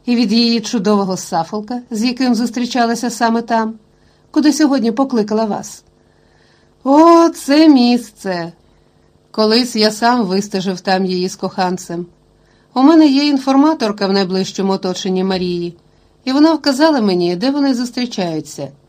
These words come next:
І ось тепер ця англійська повія заманює вас, як звичайного самця, який може зробити їй дитину.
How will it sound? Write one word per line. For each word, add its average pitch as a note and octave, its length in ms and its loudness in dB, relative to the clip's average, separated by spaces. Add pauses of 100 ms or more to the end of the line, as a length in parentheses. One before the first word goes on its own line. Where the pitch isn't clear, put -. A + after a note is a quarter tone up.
(560)
І C4+ 40 -4
ось E4+ 220 -2
тепер G#3 500 -2 (140)
ця D#4 220 0
англійська A3 500 0
повія F#3 640 -4 (240)
заманює F3 720 -2
вас, C#4 440 -4 (380)
як B3 240 0
звичайного C#4 640 0
самця, G#3+ 580 -4 (340)
який A3 280 2
може G#3 280 2
зробити F#3+ 460 -2
їй F#3+ 220 -2
дитину. D#3 520 -6